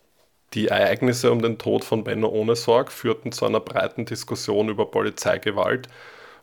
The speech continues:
und den Umgang mit politischen Protesten.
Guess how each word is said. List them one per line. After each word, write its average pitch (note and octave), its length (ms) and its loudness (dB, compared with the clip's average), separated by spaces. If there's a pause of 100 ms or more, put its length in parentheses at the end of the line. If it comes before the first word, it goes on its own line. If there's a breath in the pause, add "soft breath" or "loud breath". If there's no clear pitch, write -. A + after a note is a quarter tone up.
und G#2+ 180 0
den A2 120 2
Umgang A2+ 420 2
mit G#2+ 180 -6
politischen G#2+ 580 -4
Protesten. - 760 -4